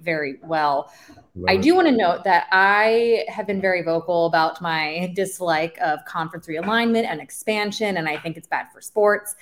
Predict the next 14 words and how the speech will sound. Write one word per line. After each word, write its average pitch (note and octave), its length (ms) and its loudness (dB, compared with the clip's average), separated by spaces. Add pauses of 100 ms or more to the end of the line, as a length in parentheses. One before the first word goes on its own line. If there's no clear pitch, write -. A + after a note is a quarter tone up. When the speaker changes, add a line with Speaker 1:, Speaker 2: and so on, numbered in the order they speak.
(300)
Speaker 1:
That B3 360 4
being C4 400 2
said, C4+ 580 2 (100)
I F#3+ 140 0
do C4 420 0
like A#3+ 480 2
how G3+ 260 2
we G#3 220 2
are F#3+ 260 2
maintaining G3+ 800 -4
the F3+ 180 -6
Arizona-Arizona G3 1160 0
State F3+ 340 -4
rivalry E3 680 0